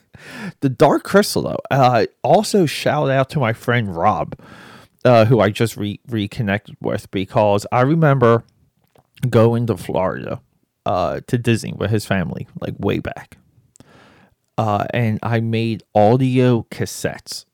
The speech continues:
of two movies with his help, because he was a, a, an audio, like, he, audio genius, audio engineer. Um, what he's able to understand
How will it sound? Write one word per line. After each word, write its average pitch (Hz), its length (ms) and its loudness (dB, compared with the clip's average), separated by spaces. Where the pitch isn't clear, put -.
of 101 240 -6
two 143 320 4
movies - 500 -4
with 113 160 4
his 165 200 4
help, - 360 -2
because 95 440 -2
he 104 180 -4
was 98 360 0
a, 90 420 -6
a, 98 160 0
an 107 220 -6
audio, 117 640 4
like, 131 200 0
he, 151 240 0
audio 190 400 2
genius, 107 640 -4
audio 123 480 2
engineer. 95 640 -6
Um, 101 400 -2
what 117 300 0
he's 139 420 -2
able 113 320 0
to 101 160 -2
understand 90 840 -6